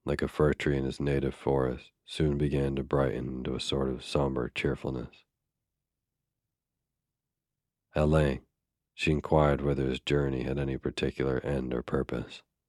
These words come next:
"I go shoot at the camp meeting at Stamford," replied the Indian. "And here are five more," said the girl,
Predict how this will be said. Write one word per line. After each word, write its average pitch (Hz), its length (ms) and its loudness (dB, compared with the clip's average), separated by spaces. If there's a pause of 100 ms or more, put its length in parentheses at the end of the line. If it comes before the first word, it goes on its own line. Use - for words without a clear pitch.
(1600)
"I 76 80 2
go 80 160 4
shoot 80 320 6
at 73 120 2
the 71 100 0
camp 78 320 2
meeting 71 340 2
at - 80 -4
Stamford," 67 680 -2 (280)
replied 65 320 0
the 64 160 -2
Indian. 64 300 -6 (2250)
"And 78 140 4
here 78 220 6
are 69 40 0
five 71 320 4
more," 71 300 2
said 64 200 -2
the 67 100 0
girl, 64 400 -2